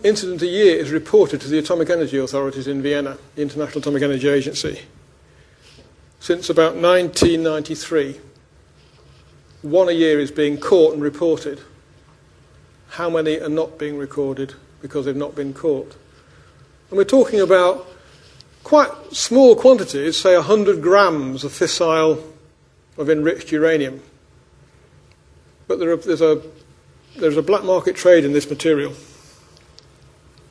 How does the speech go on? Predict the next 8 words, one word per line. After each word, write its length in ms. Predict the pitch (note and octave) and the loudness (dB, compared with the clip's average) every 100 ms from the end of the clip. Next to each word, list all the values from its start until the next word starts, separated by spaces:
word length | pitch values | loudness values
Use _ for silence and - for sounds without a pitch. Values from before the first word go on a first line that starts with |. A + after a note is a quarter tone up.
| _ _ _ _ _ _ _ _ _ _ _ _ _ - - _ _ _ _ _ _ _ _ _ _ - | _ _ _ _ _ _ _ _ _ _ _ _ _ -20 -20 _ _ _ _ _ _ _ _ _ _ -8
For 140 | - | 0
the 100 | E3+ | 2
record, 720 | E3+ E3+ - D3 E3+ G3+ - | 4 2 0 -2 -2 -2 -8
thirty 600 | - - - C#4+ C#4+ G3 | -12 -4 2 4 2 0
countries 640 | - C#3+ C3+ C#3+ E3+ G3 - | -4 -6 -6 -2 -2 -2 -8
at 100 | F3 | -6
the 60 | |
moment 500 | E3+ E3+ E3 F3+ - | -2 0 0 -4 -8